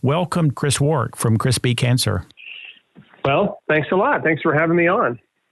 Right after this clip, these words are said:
Speaker 1: I know that it, despite the fact a lot of people, uh, know of you, heard of you, there's obviously people that haven't. So, uh, perhaps give a little bit of history, the fact that you had stage three colon cancer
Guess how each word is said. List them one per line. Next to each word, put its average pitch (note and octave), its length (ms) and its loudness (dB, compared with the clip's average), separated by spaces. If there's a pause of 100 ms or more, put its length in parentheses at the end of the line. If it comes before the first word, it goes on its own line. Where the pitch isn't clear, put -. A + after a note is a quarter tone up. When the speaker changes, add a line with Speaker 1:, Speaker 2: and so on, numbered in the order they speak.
(880)
Speaker 1:
I D#3+ 120 0
know F3 340 2
that C#3 220 0
it, D3+ 180 0
despite D3+ 380 0
the C#3+ 80 -2
fact C#3+ 200 0
a C#3 40 0
lot C3 180 0
of C#3+ 80 0
people, C3+ 560 0
uh, D3 540 -2
know C#3+ 360 2
of C3 120 2
you, C#3 180 2
heard C#3 180 2
of C#3 160 0
you, C3+ 160 2
there's C#3 220 0
obviously C3 540 0
people B2+ 360 0
that B2 120 0
haven't. A#2+ 580 0
So, B2+ 360 0 (440)
uh, B2 320 0
perhaps E3 540 -2
give D#3+ 320 0
a - 20 2
little G3 160 2
bit E3+ 140 0
of C#3+ 80 0
history, C3+ 440 2
the A#2 120 2
fact C3+ 300 -4
that B2+ 200 -2
you C3+ 80 2
had C3+ 320 0
stage C3+ 380 0
three C3 200 0
colon C3 360 2
cancer B2+ 500 2